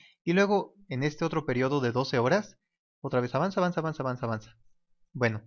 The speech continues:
ok. Entonces eso hace la manecilla de las horas y ahora la manecilla de los minutos, minutos, pues hace algo similar, solo que más rápido, ¿verdad?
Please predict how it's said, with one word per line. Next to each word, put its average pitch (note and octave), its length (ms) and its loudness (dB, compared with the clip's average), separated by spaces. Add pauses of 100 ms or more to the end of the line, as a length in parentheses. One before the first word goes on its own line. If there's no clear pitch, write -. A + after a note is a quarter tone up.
(600)
ok. B2+ 200 -4 (520)
Entonces E3 420 0
eso F#3 180 2
hace F#3+ 160 4
la D#3 100 6
manecilla A#2+ 420 2
de C#3+ 100 2
las F3 240 0
horas G3+ 560 0
y C#3 100 0
ahora C#3+ 200 4
la C3+ 120 2
manecilla B2 480 -2
de C#3+ 80 2
los D3 160 -2
minutos, F#3 680 -2 (580)
minutos, D#3 760 -6 (360)
pues F3+ 200 4
hace A#3 160 6
algo G#3 200 8
similar, F#3+ 440 6
solo D3 220 0
que B2+ 100 -2
más A#2+ 200 4
rápido, C3+ 360 4
¿verdad? A2+ 360 0